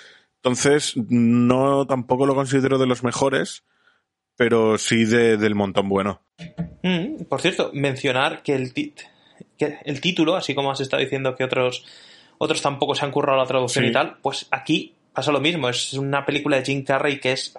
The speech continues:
Speaker 2: fabulosa.
Speaker 1: Sí.
Speaker 2: A pesar de que Jim Carrey se le considera que solo hace comedias, pues esto es una película que no es una comedia, es una puñetera tragedia, que es Eternal Sunshine of the Spotless Mind, pues tampoco se ha currado mucho la traducción, ¿no?
Speaker 1: No.
Speaker 2: Y,
Speaker 1: Aunque
Speaker 2: y
Speaker 1: aquí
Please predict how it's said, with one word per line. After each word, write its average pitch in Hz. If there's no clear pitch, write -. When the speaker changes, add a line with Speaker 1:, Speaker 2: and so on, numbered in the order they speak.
Speaker 2:
fabulosa. 123
Speaker 1:
Sí. -
Speaker 2:
A 107
pesar 131
de 135
que 127
Jim 127
Carrey 131
se 131
le 131
considera 127
que 123
solo 127
hace 120
comedias, 123
pues 120
esto -
es 127
una 117
película 117
que 120
no 120
es 131
una 127
comedia, 123
es 117
una 123
puñetera 123
tragedia, 120
que 151
es 143
Eternal 147
Sunshine 147
of 127
the 131
Spotless 123
Mind, 135
pues -
tampoco 127
se 147
ha 135
currado 131
mucho 127
la 120
traducción, 120
¿no? -
Speaker 1:
No. 120
Speaker 2:
Y, 151
Speaker 1:
Aunque 120
Speaker 2:
y 117
Speaker 1:
aquí 131